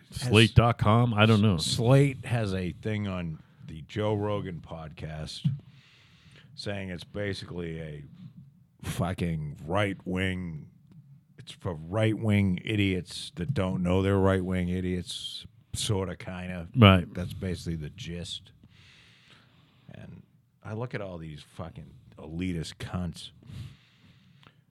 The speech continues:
Speaker 1: And, uh, you wanna just go and find the guy.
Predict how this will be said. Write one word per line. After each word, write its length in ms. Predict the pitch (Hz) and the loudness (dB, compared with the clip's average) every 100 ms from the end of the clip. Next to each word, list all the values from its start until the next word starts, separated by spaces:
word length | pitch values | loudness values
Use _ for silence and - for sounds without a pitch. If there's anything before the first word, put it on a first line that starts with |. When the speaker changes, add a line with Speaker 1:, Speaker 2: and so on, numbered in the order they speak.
| _ - | _ -16
Speaker 1:
And, 420 | 73 78 - 90 | -14 -14 -16 -18
uh, 220 | 90 92 87 _ _ - _ _ _ _ _ _ _ _ - - _ - - _ _ - _ _ _ _ - - _ _ _ _ _ _ _ _ _ _ _ _ _ _ _ _ _ - | -20 -18 -20 _ _ -20 _ _ _ _ _ _ _ _ -20 -20 _ -20 -20 _ _ -20 _ _ _ _ -20 -20 _ _ _ _ _ _ _ _ _ _ _ _ _ _ _ _ _ -6
you 120 | 160 | -2
wanna 240 | 226 202 | -2 -2
just 220 | 156 139 | -6 -6
go 280 | 123 107 101 | -4 -2 -2
and 100 | 85 | -6
find 400 | - 95 95 87 | -8 -6 -4 -4
the 60 | 82 | -6
guy. 340 | 80 80 82 | -10 -12 -12